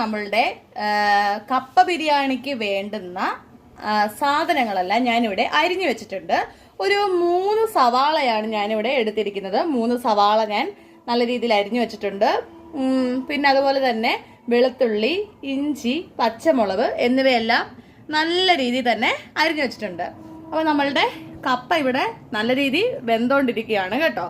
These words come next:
അപ്പം ഇനി കപ്പയ്ക്ക് നമുക്ക് അരയ്ക്കാൻ വേണ്ടിയിട്ട് ഒരു തേങ്ങയുണ്ട്, അവനെ ഒന്ന് പൊട്ടിച്ചെടുക്കാം. അപ്പൊ ഒരു തേങ്ങയാണ് നമുക്ക് കപ്പ ബിരിയാണിക്ക് വേണ്ടി,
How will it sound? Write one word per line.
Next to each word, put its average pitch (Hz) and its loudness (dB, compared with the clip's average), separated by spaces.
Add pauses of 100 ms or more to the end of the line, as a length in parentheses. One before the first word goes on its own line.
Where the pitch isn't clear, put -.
(600)
അപ്പം 359 2 (280)
ഇനി 339 2
കപ്പയ്ക്ക് 330 0
നമുക്ക് 285 2
അരയ്ക്കാൻ 247 0
വേണ്ടിയിട്ട് 240 -4 (120)
ഒരു 233 -2 (180)
തേങ്ങയുണ്ട്, 240 -2 (440)
അവനെ 381 2
ഒന്ന് 220 -4
പൊട്ടിച്ചെടുക്കാം. 196 -4 (480)
അപ്പൊ 208 -16
ഒരു 233 -6 (120)
തേങ്ങയാണ് 214 -6 (440)
നമുക്ക് 214 -12 (100)
കപ്പ 196 -8
ബിരിയാണിക്ക് 226 -6 (920)
വേണ്ടി, 214 -12